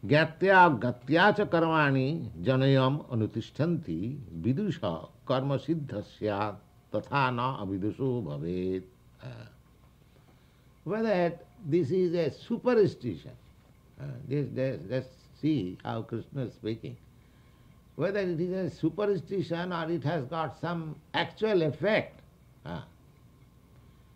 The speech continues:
then you should not sa-, do anything, religious rituals, under superstition. Uh, that is the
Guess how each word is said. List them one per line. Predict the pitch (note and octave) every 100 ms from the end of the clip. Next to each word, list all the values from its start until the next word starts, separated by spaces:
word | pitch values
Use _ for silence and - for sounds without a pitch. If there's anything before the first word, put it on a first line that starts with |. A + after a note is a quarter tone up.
| -
then | D3+ D#3 E3+ -
you | D3+ F#3
should | F3+ F3 D#3
not | A3 F3
sa-, | - E3+ - - F3 G#2+
do | F3 B3
anything, | G3+ F#3 D3 - G2 E2+ -
religious | A2+ E3 D#3+ D3 C#3 - - - -
rituals, | A#2+ D3 D3+ - A2 E2+ E2+ - - - - _ -
under | F#3+ G3 F#3+
superstition. | - G#3 E3 G#3 C3+ - D3 F2+ D2 - - - - -
Uh, | G2+ G2 B2+ - - - - -
that | F#2 D3 C#3+
is | C#3
the | - B2 A2